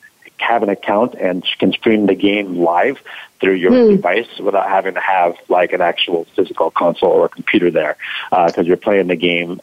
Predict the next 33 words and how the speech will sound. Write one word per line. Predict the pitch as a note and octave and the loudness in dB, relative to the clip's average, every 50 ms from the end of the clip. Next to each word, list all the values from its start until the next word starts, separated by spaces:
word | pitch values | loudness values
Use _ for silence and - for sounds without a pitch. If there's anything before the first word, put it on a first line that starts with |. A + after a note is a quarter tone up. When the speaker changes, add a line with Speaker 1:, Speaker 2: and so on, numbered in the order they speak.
| _ - | _ -2
Speaker 2:
That | G#3+ B3 B3 C4+ | 0 2 2 2
Speaker 1:
online, | D4 E4 | 2 2
Speaker 2:
was | E4+ E4+ F4 | 2 0 0
the | - D4 | -2 0
big | B3 | 2
Speaker 1:
streaming | C#4 C4 C4 B3 A3+ - - - | 2 4 4 4 2 0 -2 -4
through | - F2+ | -6 -8
the | D#2+ - | -8 -8
cloud. | - - - G3+ - D#2 - - - - - | -6 -2 0 0 0 0 -2 -6 -12 -8 -4
Speaker 2:
Right, | A3+ A#3 G#3+ F#3 F3+ | -2 0 2 2 2
that | - G#3+ G#3 G3+ | 2 2 2 4
was | A3+ A#3 A3+ | 2 2 2
the | A#3 G#3+ | 0 2
bi-, | G3 A3 | 2 2
the, | - G3 G#3+ G3+ | 2 4 2 2
the | F#3+ - - G3+ | 2 4 2 2
really | G3 F#3+ G#3 G#3 G3+ G3 G3 | 4 6 6 6 6 6 6
big | G3 G3 F#3 E3+ | 4 2 2 2
announcement | F#3 F#3 F#3+ F3+ F3 F3 F3+ - - - F#3+ F3 E3+ - | 4 2 4 2 2 2 2 0 0 0 2 2 2 4
was | F3+ F3+ E3 - - | 2 2 0 -2 -4
Google's, | - - F#3 F3+ F#3+ F#3 F3+ F3 E3+ F3 - - | 2 2 4 6 6 6 6 6 4 4 2 0
uh, | - - E3+ F3 E3+ E3 D#3+ - - | 0 0 2 2 4 4 4 4 4
Speaker 1:
Yeah. | A3 A3 F#3+ F3+ | 2 2 4 4
Speaker 2:
uh, | F3 E3 | 4 4
service. | E3 - - G3 F#3 F3 F3+ A3+ | 2 2 4 4 2 2 2 2
And | G#3 G#3+ A3+ | 4 6 6
what | C4 C4+ | 6 6
was | D4+ D#4 E4 | 4 4 4
everyone's | D#4+ C#4+ D4 C#4+ C#4 C4+ B3+ A3+ A#3 | 2 2 4 4 6 6 4 6 6
reaction | A3+ G#3+ G3+ G3+ A3 B3+ - - B3 A#3 | 4 4 4 2 0 -2 -2 0 0 0
to | A3+ - A3 | 2 4 4
it | G#3 G3 G#3 | 4 4 4
there? | G#3+ A3 B3 A3+ - - D#3 - | 2 2 2 2 0 -2 -4 -8